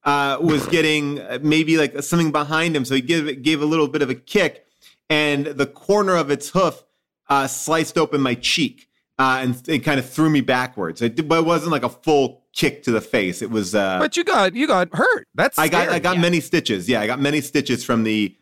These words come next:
Speaker 1: the sharpness of the hoof. Uh,
Speaker 2: And, and did they let you put down that horse in
Speaker 1: I mean,
Speaker 2: retribution?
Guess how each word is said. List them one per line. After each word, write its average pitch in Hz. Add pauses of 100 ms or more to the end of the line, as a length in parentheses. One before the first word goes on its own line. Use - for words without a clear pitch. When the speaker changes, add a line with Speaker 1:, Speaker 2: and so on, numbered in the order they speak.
Speaker 1:
the 117
sharpness 147
of 107
the 120
hoof. - (480)
Uh, 113
Speaker 2:
And, 185 (120)
and 175
did 170
they 180
let 175
you 156
put 156
down 143
that 135
horse 139 (120)
in 143
Speaker 1:
I 139
mean, 139
Speaker 2:
retribution? 135